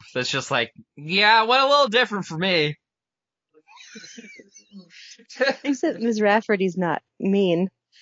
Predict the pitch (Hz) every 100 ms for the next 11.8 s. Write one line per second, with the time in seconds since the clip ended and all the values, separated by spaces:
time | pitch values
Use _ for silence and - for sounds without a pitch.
0 | 175 196 190 117 - _ _ - 175 185
1 | 160 165 156 - 185 185 170 160 147 143
2 | 143 160 156 165 170 160 - - 170 160
3 | - 139 131 - 156 156 139 131 - 127
4 | 123 131 127 120 117 123 127 120 - 123
5 | 123 123 110 120 277 277 254 185 - _
6 | - 247 254 262 - - 277 330 320 339
7 | 233 233 277 302 277 269 202 240 214 226
8 | 277 269 262 269 320 _ - - - 254
9 | 254 277 208 233 247 285 277 - - -
10 | 254 220 247 233 214 202 196 240 277 269
11 | 269 - - - 214 220 214 208